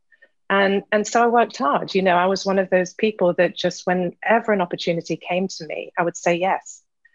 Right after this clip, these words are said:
You know, very early on in my career, I would, I would always be there. You know, whether it was seven days a week, you know, I would show up,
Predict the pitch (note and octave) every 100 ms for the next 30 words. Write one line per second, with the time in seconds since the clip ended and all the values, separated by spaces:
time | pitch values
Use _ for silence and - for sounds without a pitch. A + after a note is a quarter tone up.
0 | - F#3 F3+ E3+ G3+ G#3+ G3+ G3 F#3+ F3+
1 | E3 E3+ E3 - E3 D#3+ E3 F3 F3 -
2 | F#3 F3+ F#3 G#3 G3+ - F3+ E3+ D#3+ D3+
3 | E3 _ - _ - F#3 G3 F#3+ F#3+ F#3
4 | - F#3+ G3 F#3+ F3+ E3+ E3 G#3 G3 -
5 | - F3 E3+ E3+ F3+ F#3+ G3 G3 - -
6 | F#3+ F#3 -